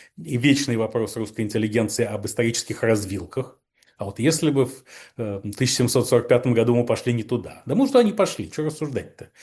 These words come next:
Э, ну, <laughs> нужно скорее объяснить, почему мы оказались там, где оказались, а не, не, не рассуждать о том, вот, что, что было бы, если бы мы свернули в другую сторону. Мы же почему-то не свернули. Вот на ответ на вопрос, почему мы не свернули,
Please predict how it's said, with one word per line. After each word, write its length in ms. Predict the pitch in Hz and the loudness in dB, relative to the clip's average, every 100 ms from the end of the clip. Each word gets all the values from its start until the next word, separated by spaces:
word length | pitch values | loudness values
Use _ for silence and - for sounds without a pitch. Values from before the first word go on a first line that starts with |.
| - - - | -20 -14 -4
Э, 200 | 101 98 | -2 -2
ну, 120 | 110 104 | -2 -2
<laughs> 40 | |
нужно 200 | 196 151 | 0 2
скорее 280 | 156 151 156 | 4 4 6
объяснить, 420 | 123 120 139 156 | 4 2 0 0
почему 360 | 147 - 190 156 | 0 0 2 4
мы 100 | 110 | 2
оказались 460 | 104 110 113 110 | 2 2 2 0
там, 160 | - 120 | -2 -2
где 120 | 117 | -2
оказались, 600 | 120 151 135 - - - _ - - | -2 0 -2 -6 -16 -20 _ -20 -16
а 100 | - | -8
не, 120 | 110 107 | -4 -4
не, 380 | 107 107 107 | -2 0 0
не 140 | 107 104 | 0 -2
рассуждать 440 | 101 120 113 104 | -2 0 2 2
о 40 | 104 | 2
том, 180 | 147 | 2
вот, 220 | 135 104 - | 2 0 -6
что, 220 | - 113 | -14 -10
что 160 | - | -4
было 220 | 107 123 117 | 0 2 2
бы, 100 | 104 | 0
если 140 | - | -2
бы 40 | |
мы 40 | 107 | -8
свернули 320 | - 104 104 | -6 -4 -4
в 40 | 104 | -4
другую 280 | 98 101 107 | -6 -4 -6
сторону. 360 | - 82 - _ _ - - | -6 -12 -14 _ _ -20 -6
Мы 80 | 127 | -4
же 60 | |
почему-то 300 | - - 139 | -4 0 2
не 80 | 143 | 2
свернули. 340 | 139 196 311 277 | 2 6 6 6
Вот 140 | 131 | 6
на 80 | 131 | 4
ответ 320 | 127 151 170 | 2 2 2
на 60 | 127 | 2
вопрос, 180 | 127 131 | 2 -2
почему 340 | - 147 143 131 | -4 -2 0 2
мы 120 | 120 | 2
не 80 | 117 | -2
свернули, 580 | 117 139 254 269 156 | -4 -4 0 0 0